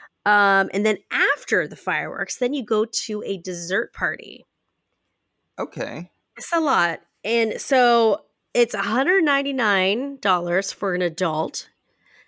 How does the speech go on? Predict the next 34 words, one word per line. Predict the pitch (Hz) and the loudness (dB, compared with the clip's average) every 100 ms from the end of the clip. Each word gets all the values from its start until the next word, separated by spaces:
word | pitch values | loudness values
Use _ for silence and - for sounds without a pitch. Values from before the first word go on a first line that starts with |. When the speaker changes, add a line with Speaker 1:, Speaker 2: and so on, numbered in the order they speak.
| _ - | _ -4
Speaker 1:
and | 208 | 0
it's | 208 | 0
a | 214 | -2
hundred | 202 233 247 254 | 0 2 2 2
and | 233 | 0
sixty-nine | 220 202 220 220 196 185 196 | -2 -2 -2 -2 0 -2 -2
dollars | 180 175 180 170 | -2 -2 -2 -4
for | - | -8
child's, | 165 - 175 160 - - - - - _ _ - | -8 -6 -2 -2 -4 -12 -16 -18 -20 _ _ -10
children's, | - 185 170 - - - - - _ | -4 -4 -4 -6 -10 -14 -16 -18 _
Speaker 2:
That | 135 123 156 180 | -6 2 2 2
Speaker 1:
children's. | 170 - 85 - _ - | -2 -6 -12 -12 _ -8
Speaker 2:
okay, | 131 131 104 | -4 -2 -2
so | 104 160 | 0 0
if | 151 | 0
you | 190 | 0
break | 202 240 | 0 2
it | 226 - | 0 0
down, | 117 107 107 - _ _ _ - - - - _ _ _ _ _ | 0 0 -4 -12 _ _ _ -20 -20 -20 -20 _ _ _ _ _
when | - 127 143 | -8 -2 0
I | 185 | -2
go | 180 185 | -2 -2
to | 180 | -2
Disney, | 135 131 120 127 123 117 - | 0 -2 0 -2 -2 -4 -8
um, | 113 117 117 113 110 - - _ - | -4 -2 -2 -2 -4 -8 -14 _ -6
you | 117 | -2
know, | 107 | 0
when | 120 123 | 0 0
I'm | |
not | 135 127 | 0 2
going | 139 127 | 2 2
with | 113 | 0
Matt, | 127 123 110 | 2 2 0
I'm | 110 | -4